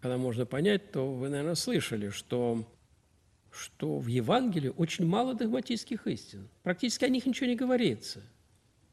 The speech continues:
Все внимание направлено на что? На изменение нравственного, духовного состояния человека. Все догматические истины, они являются служебными. Слышите? Служебными,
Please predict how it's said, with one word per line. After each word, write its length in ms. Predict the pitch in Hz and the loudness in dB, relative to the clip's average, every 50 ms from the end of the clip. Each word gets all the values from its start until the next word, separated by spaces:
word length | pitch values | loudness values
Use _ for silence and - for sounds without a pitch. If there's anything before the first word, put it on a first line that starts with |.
| _ _ _ _ _ _ _ _ _ _ _ _ _ | _ _ _ _ _ _ _ _ _ _ _ _ _
Все 460 | - - - - - 196 226 226 220 | -6 -4 -2 0 4 6 6 8 6
внимание 560 | 214 185 185 196 202 190 185 190 190 180 180 175 | 6 4 4 4 6 6 6 6 4 4 4 4
направлено 480 | 170 165 165 165 151 156 156 151 147 | 2 2 0 -2 -2 0 0 -2 -2
на 60 | 143 | -4
что? 360 | 135 - - - 120 98 107 - _ _ _ _ _ _ - - - - - - - - - - - - _ _ _ _ _ - | -6 -8 -10 -10 -10 -10 -12 -16 _ _ _ _ _ _ -20 -20 -20 -20 -20 -20 -20 -20 -20 -20 -20 -20 _ _ _ _ _ 0
На 160 | 139 135 139 | 4 4 4
изменение 680 | 131 110 - 147 147 139 139 160 185 180 175 175 165 151 | 4 4 2 2 4 4 6 6 6 6 6 4 4 2
нравственного, 720 | 139 123 131 156 196 190 - - - 175 175 170 156 147 | 2 2 2 2 2 2 0 -2 -2 0 0 2 2 0
духовного 580 | 139 123 113 - - 151 147 139 139 139 131 | 0 -4 -4 -2 0 0 2 2 2 0 -2
состояния 560 | 117 - - - - 120 113 110 113 117 107 104 | -2 -4 -8 -8 -6 -2 -2 0 0 0 -2 -4
человека. 580 | - - - 101 98 90 85 82 - - - - _ _ _ - - - - _ - - - _ _ | -6 -8 -10 -8 -8 -8 -10 -12 -12 -16 -20 -20 _ _ _ -20 -20 -20 -20 _ -20 -20 -20 _ _
Все 220 | - - - 202 208 | -6 0 4 6 6
догматические 1040 | 170 175 165 175 170 170 165 165 - 240 220 - - 175 - - - - 156 151 | 6 6 4 6 4 4 4 2 2 0 0 2 2 0 0 0 0 0 0 0
истины, 760 | - - - 226 240 - - - - 175 147 123 110 95 - - - - - - - | 0 0 0 0 0 0 -2 -4 -2 -2 0 0 -2 -4 -6 -10 -20 -20 -20 -20 -8
они 220 | - - 151 170 190 | 0 2 6 8 8
являются 320 | 196 196 202 190 - 170 | 8 8 8 6 4 2
служебными. 1160 | - - 175 185 202 180 143 170 208 220 202 156 135 135 139 135 120 113 107 95 87 80 - _ _ _ _ _ _ _ _ - _ _ - | 0 2 2 4 4 4 4 6 6 6 6 6 4 2 4 4 4 4 2 2 0 -4 -8 _ _ _ _ _ _ _ _ -20 _ _ -10
Слышите? 420 | - - 240 247 - - 104 98 - | -2 0 0 0 0 -4 -10 -10 -10
Служебными, 1200 | - - 131 139 147 120 110 185 247 277 254 196 175 147 143 127 117 110 101 90 87 87 - | -8 -2 0 0 2 2 2 2 2 2 2 0 0 2 2 2 2 2 0 -2 -6 -8 -14